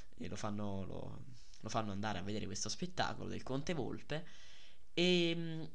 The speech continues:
ed è così, abbiamo poi, per esempio, nella scena finale, non è che l'unico pericolo è il, ehm, è il mostro marino, il pesce cane,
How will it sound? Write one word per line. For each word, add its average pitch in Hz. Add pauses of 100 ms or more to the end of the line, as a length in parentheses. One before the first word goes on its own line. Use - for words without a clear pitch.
(120)
ed 185
è 214
così, 160
abbiamo 131
poi, 123
per 120
esempio, 123
nella 110
scena 131
finale, 123
non 139
è 180
che -
l'unico 123
pericolo 120
è 117 (480)
il, 120
ehm, 107
è -
il 110
mostro 113
marino, 110
il 104
pesce 113
cane, 98